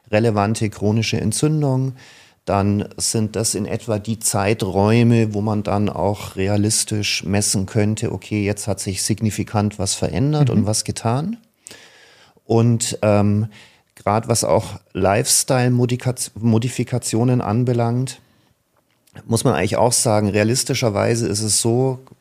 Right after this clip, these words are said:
Speaker 1: im ersten Moment ist man natürlich erstmal sehr motiviert und
Speaker 2: Genau.
Speaker 1: möchte vielleicht viele Sachen auf einmal ändern. Ähm, das ist dann für kurze Zeit meistens auch möglich,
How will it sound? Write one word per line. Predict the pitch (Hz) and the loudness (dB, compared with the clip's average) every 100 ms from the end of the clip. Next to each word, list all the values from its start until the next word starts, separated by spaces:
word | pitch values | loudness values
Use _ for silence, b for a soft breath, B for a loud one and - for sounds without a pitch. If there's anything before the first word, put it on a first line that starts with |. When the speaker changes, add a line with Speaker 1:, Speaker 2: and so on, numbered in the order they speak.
| - | -6
Speaker 1:
im | 107 | -4
ersten | 110 117 123 - | 0 0 0 0
Moment | 123 110 110 92 | 0 2 0 -2
ist | - | -2
man | 104 | -2
natürlich | 104 - 104 98 - - | -4 -4 -6 -6 -14 -8
erstmal | 95 - 104 101 | -4 -4 -2 -2
sehr | 101 104 | 2 2
motiviert | 104 101 104 110 160 160 - | 2 2 0 2 0 0 -4
und | - 104 101 | -4 -2 0
Speaker 2:
Genau. | 139 127 | 2 2
Speaker 1:
möchte | 107 - | 0 -2
vielleicht | 101 113 98 - - | -4 0 -2 -2 -10
viele | - - 131 131 | -10 0 2 2
Sachen | - 107 123 | 2 0 0
auf | 80 - | -2 -2
einmal | 107 139 160 151 | 0 2 2 0
ändern. | - 139 156 160 170 202 B B B B B B B B B B B B - | 0 0 0 -2 -4 -6 B B B B B B B B B B B B -2
Ähm, | 117 113 113 | 2 4 2
das | 113 110 | 0 0
ist | 117 - | 0 2
dann | 113 | 0
für | 113 123 | 2 0
kurze | - 143 151 - | 4 4 4 2
Zeit | 110 127 117 117 | 0 2 2 2
meistens | 120 104 120 - 110 | 2 2 2 2 0
auch | - 92 - | 0 -4 0
möglich, | 107 104 127 127 - 208 - - - | 4 6 6 4 0 0 -2 -6 -6